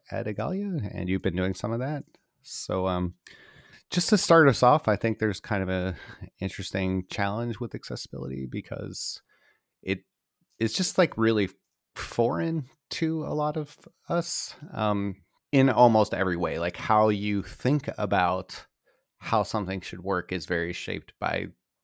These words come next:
like, your own modalities and what you're used to using. And I also think that nobody kind of explains the big picture,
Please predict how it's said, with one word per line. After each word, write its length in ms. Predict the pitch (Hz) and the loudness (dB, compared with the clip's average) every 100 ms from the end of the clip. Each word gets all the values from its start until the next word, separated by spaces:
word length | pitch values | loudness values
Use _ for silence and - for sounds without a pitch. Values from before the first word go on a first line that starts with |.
| _ | _
like, 280 | - 92 - | -10 -10 -4
your 300 | 95 90 87 - | -4 -4 -8 -6
own 340 | 92 92 90 | -4 -4 -6
modalities 800 | 90 90 95 87 92 95 92 92 | -6 -4 -4 -4 -6 -8 -8 -8
and 240 | 92 92 | -10 -8
what 180 | 92 95 | -8 -8
you're 120 | 92 | -6
used 280 | 95 95 - | -6 -6 -8
to 80 | 95 | -12
using. 560 | 87 90 92 90 98 - | -12 -10 -10 -8 -10 -10
And 260 | 95 92 98 _ - - - _ _ - | -10 -10 -14 _ -20 -20 -20 _ _ 2
I 80 | 113 | 6
also 280 | 156 233 | 6 6
think 300 | 233 247 185 | 6 6 6
that 260 | 151 139 - - - | 6 6 4 -14 -6
nobody 600 | 104 117 120 120 110 101 - - - - - | 4 6 6 6 4 2 -4 -18 -20 -20 -4
kind 200 | 120 104 | 0 2
of 60 | |
explains 720 | 98 - - 98 95 92 - - _ _ _ _ | 0 -2 0 2 2 0 -6 -16 _ _ _ _
the 80 | 98 | -4
big 260 | 82 92 - | -2 -2 -4
picture, 500 | - - 160 170 | -10 -8 -8 -8